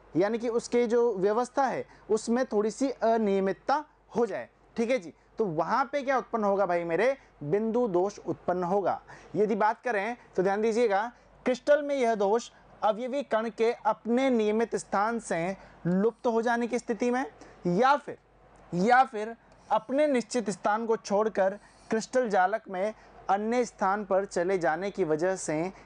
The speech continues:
ये वाला दोष उत्पन्न होता है। तो दो बातें आ गई। पहली बात तो क्या? पहली बात तो ये है कि सर वो अपने नियमित स्थान से, अपनी व्यवस्था से लुप्त हो जाए,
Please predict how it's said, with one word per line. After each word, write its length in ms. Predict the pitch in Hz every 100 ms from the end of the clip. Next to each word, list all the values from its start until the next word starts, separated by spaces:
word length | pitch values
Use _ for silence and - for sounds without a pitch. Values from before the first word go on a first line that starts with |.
| -
ये 220 | 143 170 190
वाला 300 | 160 160 175
दोष 300 | 143 160 160
उत्पन्न 420 | - 160 175 220 - - -
होता 220 | 180 202
है। 240 | 160 107 107 - - -
तो 100 | 185
दो 200 | 139 190
बातें 240 | 190 190 202
आ 100 | 196
गई। 140 | 214
पहली 300 | - 185 202
बात 200 | 202 196
तो 80 | 214
क्या? 200 | 196 220 254 - - - -
पहली 220 | 170 190
बात 200 | 190 -
तो 60 |
ये 160 | 208 202
है 180 | 202 240 - - -
कि 80 | 208
सर 280 | - 220
वो 240 | 214 190 214 -
अपने 340 | 180 - 196 208
नियमित 380 | 190 190 202 196
स्थान 360 | - 190 196
से, 120 | 196
अपनी 240 | 185 208 202
व्यवस्था 420 | 175 175 - 190
से 160 | 180 175
लुप्त 300 | 170 185 -
हो 160 | 190 196
जाए, 260 | 220 254